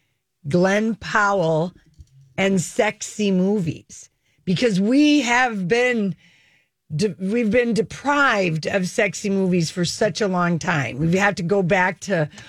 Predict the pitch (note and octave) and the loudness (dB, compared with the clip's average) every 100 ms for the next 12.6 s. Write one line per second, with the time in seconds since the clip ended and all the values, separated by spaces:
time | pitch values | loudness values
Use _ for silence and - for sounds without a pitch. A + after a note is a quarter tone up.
0 | - - G#3 A3+ G#3+ G#3+ G#3+ G3 B3+ - | -20 -4 0 2 2 2 2 2 0 0
1 | C4+ C4 F3+ F#3+ G3+ C4 D4 A3 D3 B2+ | 0 0 0 0 2 2 2 0 -2 -6
2 | B2 - - C#4 C#4+ C4+ C4+ - G#3+ - | -12 -20 -6 0 2 4 2 0 -2 -2
3 | - F#3 G3+ F#3+ - - - - - - | -4 -2 0 -2 -4 -8 -20 -20 -20 -20
4 | - - F3+ G3+ - G3+ A3+ C#4+ _ C#4+ | -20 -2 0 0 2 2 0 -2 _ -6
5 | G3+ - B3+ A3 F3+ - - A3+ A3 A3 | -6 -4 0 0 -2 -8 -8 -4 -4 -4
6 | - - D#3+ B2 D#3 - _ _ _ _ | -8 -4 -2 -2 -4 -8 _ _ _ _
7 | _ _ _ F3+ D#3+ - G#3 G3 - G3+ | _ _ _ -2 0 0 2 0 0 0
8 | G3+ G#3+ E3 F#3+ F#3+ - F3+ F#3 D#3 G3 | 2 2 0 0 -4 -4 -2 0 0 0
9 | G3 G#3+ F3+ D3+ D#3+ F3 _ _ _ _ | 0 0 2 2 2 -2 _ _ _ _
10 | _ _ _ F3+ G3 G#3+ - B3+ - A#3+ | _ _ _ 0 2 2 0 -4 0 2
11 | G#3+ G3 F#3+ F3 G3 G3+ A3 A#3 - G3+ | 4 4 2 2 2 4 2 2 0 0
12 | G3+ E3 E3+ F3 F3+ - | 2 2 2 2 -2 -12